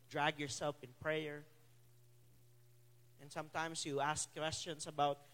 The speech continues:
the things that are going on in your life. Question,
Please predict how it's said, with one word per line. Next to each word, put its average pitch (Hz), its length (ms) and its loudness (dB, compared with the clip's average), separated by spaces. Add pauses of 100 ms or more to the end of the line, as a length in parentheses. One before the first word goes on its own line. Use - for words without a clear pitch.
(100)
the 143 100 -2
things 170 320 0
that 151 140 6
are 143 100 6
going 160 340 8
on 156 240 4
in 151 120 -4
your 151 120 -4
life. 139 460 -6 (1300)
Question, 156 560 0